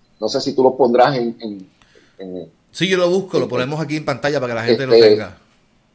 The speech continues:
Speaker 1: sí, este, pero, eh, también hay que, hay que estar claro que, eh, es un sistema que entrena la mente, los mus-, eh, mu-, eh, va a entrenar la mente, los músculos y va a entrenar también el sistema metabólico. O sea,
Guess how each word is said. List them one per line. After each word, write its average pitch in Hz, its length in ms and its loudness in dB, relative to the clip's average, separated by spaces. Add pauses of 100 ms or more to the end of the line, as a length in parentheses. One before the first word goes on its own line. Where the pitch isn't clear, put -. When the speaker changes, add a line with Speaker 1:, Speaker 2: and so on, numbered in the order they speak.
(420)
Speaker 1:
sí, 120 420 0
este, 117 600 4 (1200)
pero, 143 640 6 (840)
eh, 127 320 0
también 139 560 0
hay 156 160 0
que, 170 240 -2
hay 135 140 -4
que 165 60 -6
estar 165 220 -2
claro 151 380 4
que, 110 320 0 (840)
eh, 113 220 0
es 123 80 2
un 165 120 -2
sistema 170 440 0
que 143 80 -2
entrena 131 360 2
la 123 120 4
mente, 147 300 -4
los 120 120 0
mus-, 131 240 -8 (120)
eh, 110 200 0
mu-, 110 140 -6
eh, 95 340 -4 (120)
va 101 60 6
a - 20 4
entrenar 135 260 2
la 127 140 6
mente, 160 280 0
los 131 120 4
músculos 156 400 2
y - 20 4
va 120 60 4
a 117 40 0
entrenar 123 280 0
también 135 420 -2
el 123 160 -2
sistema 107 500 0
metabólico. 117 720 2
O - 260 -20
sea, 101 380 2